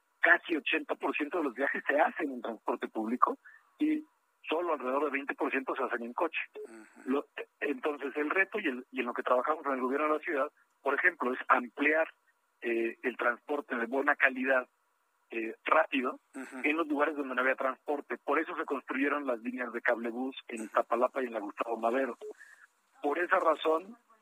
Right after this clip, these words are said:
Speaker 1: se han ampliado las líneas de Metrobús y ahorita tenemos veintiocho kilómetros más de Metrobús de los que había hace dos años.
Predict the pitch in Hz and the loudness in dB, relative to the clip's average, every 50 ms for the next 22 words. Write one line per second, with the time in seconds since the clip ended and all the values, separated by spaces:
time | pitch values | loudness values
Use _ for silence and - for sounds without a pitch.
0 | _ - - 139 131 135 139 143 139 135 131 - - 147 147 143 147 147 143 135 | _ -2 4 6 6 6 6 4 2 0 0 -2 0 2 4 4 4 4 2 -2
1 | 131 123 - _ - _ - 135 127 117 117 135 143 151 147 143 135 135 127 127 | -4 -6 -10 _ -20 _ 0 2 2 2 2 0 2 4 4 4 4 0 -2 -2
2 | - - 127 123 123 285 359 - - - - _ _ _ - - - - 123 123 | -2 -2 -2 -2 -2 -4 -6 -8 -12 -16 -16 _ _ _ -20 -8 -2 2 4 4
3 | 131 139 147 - - - - 135 143 147 156 165 147 135 135 127 - - 147 - | 4 4 2 0 -2 -2 -2 -2 -2 0 0 0 -2 -2 -4 -4 -2 -2 -2 0
4 | 135 - - 131 131 135 143 151 - 143 127 107 117 127 135 135 156 139 139 123 | 0 0 0 0 2 0 -2 -2 -2 -2 -2 2 4 4 4 4 2 -2 -2 -4
5 | - 117 113 110 135 143 - 156 127 110 - - 117 110 107 117 131 127 123 117 | -2 -2 -2 0 -2 -2 -2 -2 -4 -4 -4 -2 -2 -2 0 2 2 2 2 2
6 | - 131 120 113 113 - - 135 139 135 123 | 0 0 0 0 0 2 2 2 2 0 -4